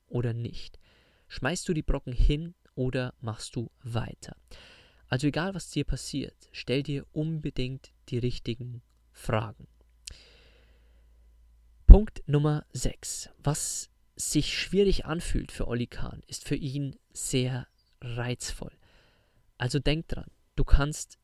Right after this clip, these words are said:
Rückschläge, du kannst schwierige Aufgaben so sehen, wie sie sind, als schwierige Aufgaben und du kannst dich niedermachen lassen von ihnen, du kannst dich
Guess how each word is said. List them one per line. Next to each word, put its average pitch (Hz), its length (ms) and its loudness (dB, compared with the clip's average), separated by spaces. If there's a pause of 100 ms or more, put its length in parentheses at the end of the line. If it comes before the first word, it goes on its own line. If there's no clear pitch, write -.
(140)
Rückschläge, 139 760 -2
du 127 100 -4
kannst - 260 -8
schwierige 135 600 -2
Aufgaben 123 640 -4
so - 240 -2
sehen, 127 320 -2
wie 127 80 -6
sie 120 140 -6
sind, 131 400 -8 (340)
als 120 220 -8
schwierige 131 460 -2
Aufgaben 127 520 -8
und 117 240 -6 (460)
du 131 80 2
kannst - 300 -2
dich - 260 -4 (260)
niedermachen 139 600 -2
lassen 135 240 -6
von 127 220 -6
ihnen, 143 340 -6
du 135 80 -8
kannst - 340 -8
dich - 260 -2